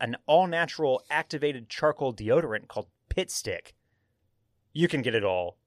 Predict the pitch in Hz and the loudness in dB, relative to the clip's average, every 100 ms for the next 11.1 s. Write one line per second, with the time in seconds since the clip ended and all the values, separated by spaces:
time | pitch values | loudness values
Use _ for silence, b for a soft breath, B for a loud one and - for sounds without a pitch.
0 | _ - - 127 107 95 87 - 85 _ | _ -14 2 2 2 -2 -2 -6 -10 _
1 | _ _ 139 147 139 120 107 101 101 101 | _ _ 0 2 2 -2 -4 -4 -4 -6
2 | _ - 107 101 98 95 - - - 98 | _ -6 -2 2 2 2 0 -10 -12 -12
3 | - 104 101 95 - 98 95 95 - - | -4 -2 0 -2 -2 -2 -2 -2 -2 -4
4 | _ _ _ _ - 196 180 151 135 123 | _ _ _ _ -2 4 6 6 2 -2
5 | _ _ _ _ 123 160 151 131 113 107 | _ _ _ _ 4 4 6 0 0 -8
6 | _ - 113 127 123 - - _ _ _ | _ -2 4 6 4 -6 -12 _ _ _
7 | _ _ _ 120 107 123 123 120 120 117 | _ _ _ -2 4 6 6 6 4 2
8 | 117 120 110 113 123 113 104 131 139 131 | 2 0 -4 -6 -2 -2 4 6 6 4
9 | 135 131 101 92 117 104 120 - - 113 | -2 -4 -10 -10 -14 -4 -2 -2 -4 -4
10 | 104 104 104 104 - 98 101 101 98 104 | 0 0 0 -4 -8 -2 0 0 -2 -6